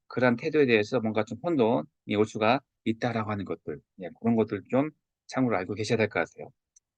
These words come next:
자, 그다음에 또 드릴 게 어-, 어떤 말씀이냐? 일단은, 어, 아이들이 좀 상처를 받고 와-, 왔기 때문에 눈앞에 있는 상처받은 아이한테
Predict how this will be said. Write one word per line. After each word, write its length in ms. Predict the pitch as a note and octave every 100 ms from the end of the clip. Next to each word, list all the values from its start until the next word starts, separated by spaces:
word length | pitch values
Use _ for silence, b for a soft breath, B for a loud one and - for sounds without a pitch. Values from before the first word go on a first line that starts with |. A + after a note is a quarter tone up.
| _
자, 80 | G2
그다음에 340 | - A2+ C3 D#3
또 140 | D3
드릴 200 | C3+ B2
게 180 | B2+ B2
어-, 140 | A2 - _ _
어떤 260 | - - B2
말씀이냐? 760 | B2 A2+ G#2 G2 A2+ G#2 F2+ E2 _ _ _ _ _ -
일단은, 560 | C#3 D3+ D#3+ E3+ F3 E3+ _ _ _ _ _ _ _ _ _
어, 80 | -
아이들이 440 | C3+ B2 C3 C#3+ D3
좀 120 | D3+
상처를 500 | G3 G#3+ G#3+ F#3+ F3
받고 280 | B2+ B2+ C3+
와-, 180 | A2+ A#2 _ -
왔기 300 | G#2 - C#3
때문에 760 | C#3+ C#3+ A#2 B2+ C3 A#2+ G2 F2 - -
눈앞에 380 | B2 G3 A#3 G#3+
있는 160 | F#3
상처받은 480 | E3 G3 F#3+ F3 D#3
아이한테 680 | C3 C3+ B2 A#2 A#2 B2+